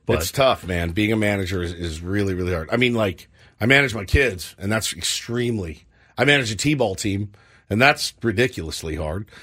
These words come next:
Speaker 2: uh, 'cause they're psychotic, all of them. But, and, and that's, you
Speaker 1: You
Speaker 2: know.
Speaker 1: getting maximum productivity out of them at
Speaker 2: I
Speaker 1: all
Speaker 2: am, I do,
Speaker 1: times?
Speaker 2: yeah.
Speaker 1: Okay, good.
Speaker 2: Game days, I get maximum. Practice is a little different story, but,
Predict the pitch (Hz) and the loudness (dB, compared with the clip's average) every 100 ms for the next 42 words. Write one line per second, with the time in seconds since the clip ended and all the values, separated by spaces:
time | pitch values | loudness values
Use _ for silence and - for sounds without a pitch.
0 | - - 95 87 85 - 90 101 120 92 | -20 -4 0 0 0 -2 -2 2 0 -2
1 | - 80 - 117 80 82 85 98 90 87 | -6 -6 -2 -2 -4 -6 -4 -2 -4 -6
2 | 95 107 98 - 123 120 120 120 120 - | -2 -2 -2 2 2 2 0 2 2 0
3 | - 131 147 151 127 127 135 156 143 127 | 2 4 4 4 2 2 2 0 -2 -4
4 | - 139 135 120 147 127 139 139 131 143 | 0 2 2 2 0 0 0 0 0 0
5 | 139 139 143 - - 143 - - - 147 | 2 0 -2 -2 6 6 8 6 6 8
6 | 190 196 165 202 - 135 117 226 - 151 | 8 6 6 6 6 4 4 4 4 4
7 | 208 196 160 147 131 131 117 117 120 120 | 4 4 2 2 2 0 0 0 0 0
8 | - 123 113 - - - 185 196 190 - | -2 -2 -4 -6 -4 4 4 4 0 0
9 | 156 139 123 113 110 101 - - 82 101 | -2 0 0 0 -2 -4 -8 -8 -6 -6
10 | 120 95 80 | -6 -6 -8